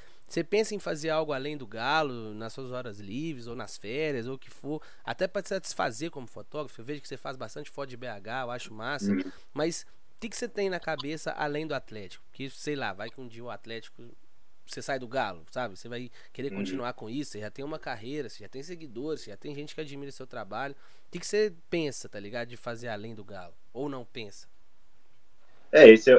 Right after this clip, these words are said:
Speaker 2: esse é um dos motivos também que eu tenho na minha cabeça, assim, pra eu não fazer só fotografia, pra eu também conseguir me, me abrir o leque, entendeu? Mas a fotografia, com certeza, é meu carro-chefe hoje, é uma parada que eu gosto, às vezes,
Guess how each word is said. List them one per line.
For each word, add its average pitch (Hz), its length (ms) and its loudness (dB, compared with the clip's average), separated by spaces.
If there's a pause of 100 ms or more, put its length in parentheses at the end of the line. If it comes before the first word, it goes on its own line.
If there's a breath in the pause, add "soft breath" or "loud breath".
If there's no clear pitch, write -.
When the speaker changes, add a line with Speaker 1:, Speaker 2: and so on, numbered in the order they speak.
Speaker 2:
esse 117 200 10
é - 20 12
um 135 160 8
dos 156 180 2
motivos 113 600 4
também 92 240 2
que 107 80 8
eu 98 80 10
tenho 98 160 6
na 92 60 2
minha 92 120 6
cabeça, 87 380 8
assim, 98 160 0
pra 120 100 10
eu 120 60 12
não 131 100 8
fazer 131 300 12
só - 480 12 (100)
fotografia, 117 640 10
pra 90 120 4
eu 87 40 6
também 90 320 0
conseguir 104 340 2
me, 98 280 6
me 87 160 4
abrir 92 320 8
o 101 40 6
leque, 90 360 8
entendeu? 85 260 4
Mas 92 240 6
a 90 60 -2
fotografia, 110 500 10
com - 100 -2
certeza, 110 340 2
é - 20 2
meu 160 100 -2
carro-chefe 127 540 6
hoje, 104 200 4
é 87 100 0 (440 soft breath)
uma 95 80 0
parada 101 240 8
que 107 80 6
eu 90 80 8
gosto, 98 240 10
às 92 100 8
vezes, 107 360 4